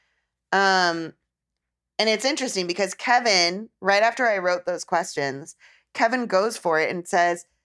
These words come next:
he basically thinks, like, "Don't you think that this proved that Ryan's whole obsession with type is just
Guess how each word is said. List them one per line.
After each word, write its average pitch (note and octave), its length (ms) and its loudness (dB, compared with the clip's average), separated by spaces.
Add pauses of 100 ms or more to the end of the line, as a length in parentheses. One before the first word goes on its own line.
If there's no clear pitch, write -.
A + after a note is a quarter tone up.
(460)
he D4 280 -6
basically G#3 540 -2
thinks, F3 440 -4
like, E3 260 -2
"Don't G3+ 220 0
you A#3+ 120 -8
think G#3+ 260 -8
that G#3 180 -8
this F#3+ 200 -4
proved F3 760 -6 (540)
that E3 600 4 (360)
Ryan's E3+ 560 0
whole D#3+ 840 0 (920)
obsession F3 720 0
with E3+ 240 -6
type D#3+ 440 -2 (640)
is E3 300 -4
just D3+ 300 -4